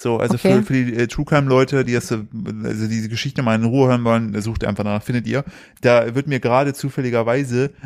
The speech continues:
Speaker 1: auch noch, das fand ich auch so heftig, dann sind wir <laughs> wieder weg von den harten Themen. Ähm,
Speaker 2: Alles gut.
Speaker 1: der, äh, dieser norwegische Millionär,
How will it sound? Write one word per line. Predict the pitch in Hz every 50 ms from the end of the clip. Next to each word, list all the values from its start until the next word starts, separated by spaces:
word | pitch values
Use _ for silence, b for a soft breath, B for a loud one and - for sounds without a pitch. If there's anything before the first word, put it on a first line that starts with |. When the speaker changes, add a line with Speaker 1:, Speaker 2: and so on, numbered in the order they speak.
| 131 B -
Speaker 1:
auch | - 139 143
noch, | 135 127 123
das | 117 117 -
fand | - 127 120
ich | 117 - -
auch | - 135 135 123
so | 113 123 127
heftig, | 110 104 143 147 - - - 127 135 -
dann | - 226 127
sind | 123 117 -
wir | 156 147
<laughs> |
wieder | - 160 143
weg | 151 - -
von | - 139
den | 117 110 110
harten | 110 117 - 135 120
Themen. | - - 160 147 165 - - B B B B B 147 B
Ähm, | 135 135 135 135
Speaker 2:
Alles | 165 165 151 - -
gut. | - 185 190 196 185 - - - -
Speaker 1:
der, | 131 127 127 127 127 127 123 113
äh, | 113 127 123 123 123 123 120 123
dieser | 123 117 123 120 123
norwegische | 127 127 135 143 143 143 131 135 - - 131
Millionär, | 123 123 123 120 123 139 143 147 151 160 170